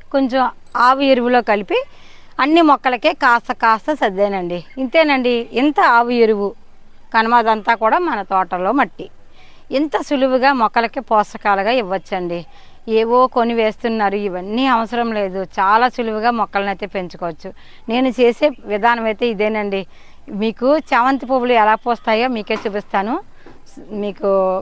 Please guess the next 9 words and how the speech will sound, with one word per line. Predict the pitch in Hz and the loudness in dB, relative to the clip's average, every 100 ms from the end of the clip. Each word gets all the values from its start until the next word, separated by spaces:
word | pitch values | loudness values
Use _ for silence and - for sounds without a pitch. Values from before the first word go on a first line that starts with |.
| 196 | -2
వీడియోలోని | 214 220 220 220 226 330 466 - - - - - - - | 0 4 4 4 2 0 -2 -12 -12 -10 -8 -12 -8 -2
చూపిస్తాను | 226 240 - 262 247 226 | 0 0 0 0 0 0
కూడా. | 208 208 - - - | 2 2 -2 -16 -8
చూసారా | 233 262 247 311 466 - - - - - - - | 0 4 4 2 -2 -14 -20 -20 -20 -20 -16 -2
మన | 220 226 214 | 0 4 4
రెయిన్ | 214 233 269 | 4 4 4
లిల్లీ | 269 269 240 | 4 4 4
ఎంత | 220 233 | 2 2
బాగున్నాయో? | 226 220 247 247 262 | 4 4 4 4 4